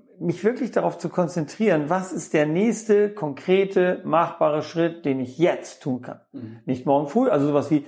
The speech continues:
Speaker 1: nehmen wir mal, ich, Anmeldung beim Fitnessstudio kann ich erst morgen früh machen, weil heute hat's geschlossen, was auch immer.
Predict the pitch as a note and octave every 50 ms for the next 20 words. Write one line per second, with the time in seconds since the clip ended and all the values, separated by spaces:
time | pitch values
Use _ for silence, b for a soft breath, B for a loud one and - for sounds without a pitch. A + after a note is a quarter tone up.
0 | B B B B B B B E3+ G3+ A3 G#3+ G3+ F#3 F#3+ F#3 - E3 C#3 G#3 -
1 | - F3 G#3 G#3+ G#3+ G3 F#3 F3+ E3+ E3+ D#3 - - A3+ B3+ A3+ - - G3+ F#3+
2 | F#3 E3 E3 E3 D#3+ D#3 D3 D#3 C#3+ - D#3+ D3+ D3+ C#3+ - - A3+ A#3+ G#3+ G3
3 | F3 D#3+ D3+ D3 C#3 D#3 D#3+ D3+ C#3 - - - A#2 - A3 B3 A#3 - - F3+
4 | D#3 D3+ C#3+ E3 - F3+ F3+ F3